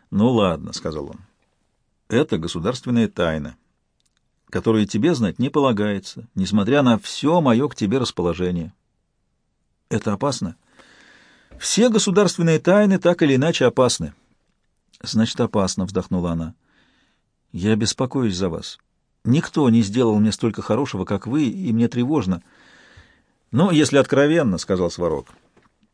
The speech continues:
«хватало у меня в жизни опасностей, иногда смертельных. Ну, не сочти за похвальбу, всегда как-то справлялся. Меч для меня еще не выкован». «Мне рассказывали, что на Вишневой площади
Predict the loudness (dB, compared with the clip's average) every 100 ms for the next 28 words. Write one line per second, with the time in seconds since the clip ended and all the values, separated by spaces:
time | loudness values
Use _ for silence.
0 | -20 _ _ _ _ -4 0 2 2 4
1 | 4 4 2 2 2 4 4 4 0 0
2 | -4 -6 -6 0 2 2 0 0 -2 -2
3 | -2 0 -4 -8 _ _ -16 -10 -8 -8
4 | -2 0 2 0 -2 -2 -2 0 0 -2
5 | 2 2 2 0 0 -2 -2 -2 -4 -8
6 | 0 2 2 0 -4 -14 -20 _ _ -2
7 | 0 2 2 0 2 2 0 0 -2 -2
8 | -6 -10 -12 _ _ _ _ _ _ _
9 | _ _ _ _ _ _ _ _ 0 4
10 | 6 4 2 0 0 -2 -4 -2 2 2
11 | 2 2 2 2 -2 -2 -4 -6 -10